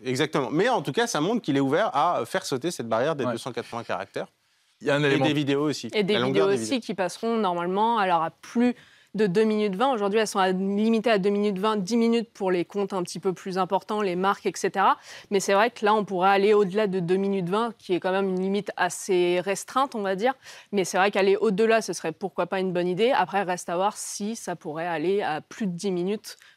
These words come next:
Speaker 3: euh, plus que ça ne l'est déjà.
Speaker 2: Qu'elle s'appelle Rio YouTube.
Speaker 3: Un peu, ouais.
Speaker 1: Un peu, ouais.
Speaker 3: <laughs>
Speaker 1: Sachant que, entre nous, le player de Twitter, va falloir le rebosser aussi, parce qu'il est quand même sacrément pourri.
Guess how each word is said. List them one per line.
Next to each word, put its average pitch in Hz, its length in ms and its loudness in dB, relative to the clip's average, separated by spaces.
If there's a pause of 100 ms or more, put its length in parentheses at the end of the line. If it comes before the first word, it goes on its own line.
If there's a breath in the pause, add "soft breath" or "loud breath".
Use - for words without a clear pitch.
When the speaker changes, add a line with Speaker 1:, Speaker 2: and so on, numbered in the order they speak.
(200 soft breath)
Speaker 3:
euh, 151 320 -8
plus - 240 -8
que 165 160 -8
ça 170 180 -8
ne 170 120 -4
l'est 185 80 -2
déjà. 165 220 -6
Speaker 2:
Qu'elle 127 100 -2
s'appelle 117 320 -4
Rio 135 240 0
YouTube. 131 340 -2 (400)
Speaker 3:
Un 233 140 4
peu, 214 180 2
ouais. 196 240 4
Speaker 1:
Un - 80 4
peu, 294 280 4
ouais. - 160 2 (100)
Speaker 3:
<laughs> - 160 0
Speaker 1:
Sachant 170 260 2
que, 139 280 0 (260)
entre 135 220 -4
nous, 160 100 2
le 170 100 0
player 127 480 0
de 113 320 -4
Twitter, 123 300 -4
va 123 80 0
falloir 123 300 0
le 117 60 0
rebosser 113 360 -4
aussi, 135 220 -8
parce 117 140 -14
qu'il 113 120 -8
est 110 60 -8
quand 117 80 -6
même 113 140 -6
sacrément 120 420 -8
pourri. 131 340 -4